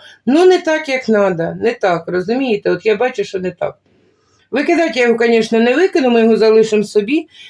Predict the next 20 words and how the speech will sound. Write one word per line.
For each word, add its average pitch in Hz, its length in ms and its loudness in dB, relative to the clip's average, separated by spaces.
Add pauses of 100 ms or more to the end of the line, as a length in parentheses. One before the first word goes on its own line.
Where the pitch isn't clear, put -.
(100)
піде 214 240 2
кудись 202 360 0
чи 202 100 0
на 202 100 2
бутерброди, 208 720 0
чи 202 180 -2
так, 285 320 -4
ну. 160 480 0 (1300)
Ну, 262 480 2
факт 294 360 -2
остається 240 640 -2
фактом, 226 640 -2 (300)
що 214 840 4
от 247 200 0
вам 214 200 2
згаяний 208 600 0
час, - 560 -6 (500)
дана 262 400 2
рецептура, 226 720 0
сказано, 233 840 -2